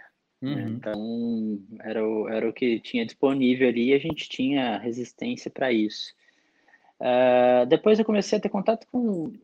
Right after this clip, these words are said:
Speaker 2: acho que eu fiz o caminho natural da maioria das pessoas que começam a entrar nesse mundo craft, né? Uma, uma Witbier, uma Hoegaarden,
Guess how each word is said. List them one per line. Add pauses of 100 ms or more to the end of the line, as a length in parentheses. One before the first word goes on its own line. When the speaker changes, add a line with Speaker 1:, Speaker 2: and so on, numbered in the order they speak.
(120)
Speaker 2:
acho
que
eu
fiz
o
caminho
natural
da
maioria
das
pessoas
que
começam
a
entrar
nesse
mundo (320)
craft,
né? (120)
Uma,
uma
Witbier,
uma
Hoegaarden,